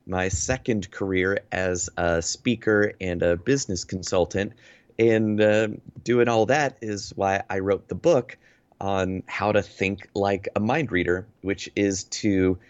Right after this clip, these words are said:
think so effectively and efficiently that you make the most out of what you already have. So it's just been so much fun sharing my message with the world and, and helping people build a life that they're happy with.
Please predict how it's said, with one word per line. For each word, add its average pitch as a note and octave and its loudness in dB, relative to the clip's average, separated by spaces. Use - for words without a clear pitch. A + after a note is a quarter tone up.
think C#3 -2
so B2+ 2
effectively A#2+ -2
and G#2+ 0
efficiently F#2 0
that G#2 0
you G2 2
make A#2 0
the A2+ 2
most G#2+ 0
out G2+ 0
of F#2+ -2
what G2+ 0
you G2 -2
already F#2+ 2
have. F2 -4
So G#2+ 2
it's G#2+ -2
just - -4
been A2+ 2
so - 0
much B2+ -2
fun B2 -2
sharing A2+ 0
my G#2 -2
message A2+ -4
with G#2 0
the F#2+ 0
world A#2 2
and, F2+ 4
and F#2+ 0
helping G#2+ -2
people G#2+ 0
build G2 2
a G#2 0
life G2 -2
that G#2+ -2
they're A2+ -2
happy A2 -6
with. - -10